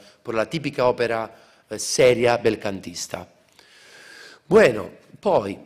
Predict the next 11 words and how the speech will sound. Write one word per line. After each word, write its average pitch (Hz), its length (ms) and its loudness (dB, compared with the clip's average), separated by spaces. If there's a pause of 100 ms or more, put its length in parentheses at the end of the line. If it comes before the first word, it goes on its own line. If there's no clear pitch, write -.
(420)
eh, - 260 -8
c-, - 220 -14
qualche 226 340 -6
altra 190 300 -4
cosa 185 280 -4
da 156 140 0
dire. 113 560 -4 (160)
Ah, 175 380 -4
otra 208 180 4
cosa 185 160 0
importante. 127 680 -6